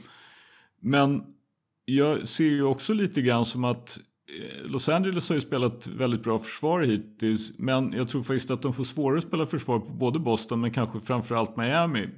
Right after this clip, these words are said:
Och så mycket rörelse som Miami har, orkar LeBron följa med till exempel Duncan Robinson runt sjutton screens? Orkar han hänga på Tyler Hero?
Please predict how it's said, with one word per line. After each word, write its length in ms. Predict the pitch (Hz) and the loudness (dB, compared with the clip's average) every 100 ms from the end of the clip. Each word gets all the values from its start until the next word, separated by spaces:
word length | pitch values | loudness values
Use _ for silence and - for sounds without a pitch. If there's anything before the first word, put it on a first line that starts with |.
| - | -14
Och 300 | 92 131 123 - - _ - - _ _ _ _ _ - | -4 -4 -4 -14 -20 _ -20 -20 _ _ _ _ _ -12
så 260 | - 170 190 | -4 0 2
mycket 320 | 190 185 135 | 0 2 2
rörelse 640 | 165 139 135 180 202 185 165 | 4 4 4 2 -2 -2 -2
som 220 | 165 143 | -2 -2
Miami 440 | 135 113 110 113 | 0 2 4 4
har, 420 | 117 180 87 87 - - - | 4 2 0 -2 -8 -14 -2
orkar 440 | 151 135 123 139 | 2 2 2 0
LeBron 640 | 131 127 143 185 185 180 - - _ _ _ _ _ _ _ _ _ _ _ - | 2 4 4 4 2 0 -4 -12 _ _ _ _ _ _ _ _ _ _ _ -2
följa 300 | 156 131 127 | 2 4 2
med 320 | 139 185 208 | 2 0 0
till 140 | 214 160 | 0 0
exempel 480 | - 120 110 123 | 0 0 0 0
Duncan 380 | 117 117 113 117 | 2 2 2 2
Robinson 540 | 110 104 104 107 117 107 | 2 4 2 0 0 0
runt 220 | 104 104 | 0 -2
sjutton 420 | 123 104 - 104 | -4 -4 -2 -4
screens? 640 | - 113 113 - - - - _ - | -4 -8 -6 -6 -8 -12 -14 _ -4
Orkar 320 | 131 120 135 | -2 -2 -2
han 120 | 123 | 0
hänga 300 | 123 127 127 | 0 0 0
på 440 | 127 - 175 180 151 - _ _ _ _ _ _ _ _ _ | -2 0 0 0 -2 -8 _ _ _ _ _ _ _ _ _
Tyler 240 | 151 135 123 | 2 4 6
Hero? 540 | 110 95 87 - 55 | 4 4 2 -2 -4